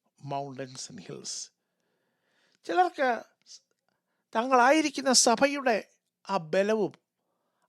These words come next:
ആ, ആ സഭയുടെ പ്രവർത്തനങ്ങളുമായിരിക്കാം mountains and hills. ചിലർക്ക് അവരായിരിക്കുന്ന കമ്മ്യൂണിറ്റിയിൽ ഉള്ളതായ വിശ്വാസമായിരിക്കാം,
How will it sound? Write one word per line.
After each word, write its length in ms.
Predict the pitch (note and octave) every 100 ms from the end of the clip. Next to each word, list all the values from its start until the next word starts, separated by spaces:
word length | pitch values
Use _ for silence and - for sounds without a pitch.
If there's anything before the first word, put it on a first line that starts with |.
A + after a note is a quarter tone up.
| _ F#3
ആ, 140 | G3 F3 - _ _ _ _ _ _ _ _ _
ആ 160 | F#3+ F#3+
സഭയുടെ 520 | F#3+ G3 B3+ A#3+ A3+ F#3+ -
പ്രവർത്തനങ്ങളുമായിരിക്കാം 1200 | F3+ A3 B3 A#3+ A#3+ A3+ F3 D#3+ D3+ - D3 A#2 - _ _ D3+
mountains 540 | D3 E3 D#3 D3+ C#3 -
and 120 | A#2+
hills. 300 | - - - - _ _ _ _ _ _
ചിലർക്ക് 400 | - D#4 - B3+ A#3+ C#4 - _ -
അവരായിരിക്കുന്ന 760 | B3 C4+ C4 D#4 D4+ - B3 A#3
കമ്മ്യൂണിറ്റിയിൽ 1040 | - A3+ B3 C4+ D#4 D4+ D4 C4+ A#3+ E3 - _ _ _ _ _ _ _
ഉള്ളതായ 400 | A3 G#3+ G#3+ A3
വിശ്വാസമായിരിക്കാം, 1200 | G#3+ A#3+ - B3+ G#3 - F3+ D3+ D3+ D3 D3 G#2